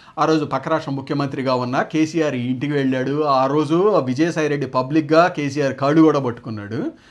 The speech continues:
ఆ కలిసిన వారం రోజులకే హైదరాబాదులో ఉన్న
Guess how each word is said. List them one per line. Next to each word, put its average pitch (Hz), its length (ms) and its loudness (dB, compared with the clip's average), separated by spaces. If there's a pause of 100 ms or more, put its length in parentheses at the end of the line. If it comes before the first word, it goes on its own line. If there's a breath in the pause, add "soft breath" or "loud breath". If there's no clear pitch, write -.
(280 loud breath)
ఆ 214 100 6
కలిసిన 226 440 2
వారం 190 460 2
రోజులకే 143 640 -2 (480 loud breath)
హైదరాబాదులో 220 960 4
ఉన్న 175 380 0